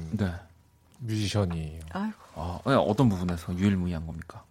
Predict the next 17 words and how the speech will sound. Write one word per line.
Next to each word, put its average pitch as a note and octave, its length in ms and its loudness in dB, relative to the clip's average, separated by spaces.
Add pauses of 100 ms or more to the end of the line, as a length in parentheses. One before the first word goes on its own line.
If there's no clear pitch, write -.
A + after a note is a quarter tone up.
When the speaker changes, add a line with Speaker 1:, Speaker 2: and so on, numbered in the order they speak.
(140)
Speaker 2:
일단 B2+ 240 0
바이올리니스트면서 C#3 1800 6
Speaker 1:
네. - 60 -20
Speaker 2:
이제 G#2 260 -6
본인이 A2+ 480 2 (100)
곡을 G#2+ 340 2
작곡하고 - 760 -4
Speaker 1:
그쵸. A2 160 0
Speaker 2:
편곡하고 D3+ 880 0 (720)
그리고 A#2 220 -4
노래까지 G#2+ 960 4
Speaker 1:
네. G#2+ 40 8
Speaker 2:
하시는데 G#2 960 0
스타일이 D#3 560 0
진짜 A#2 640 0 (220)
뭐 E2 120 -6
Speaker 1:
맞아요. F2 300 -4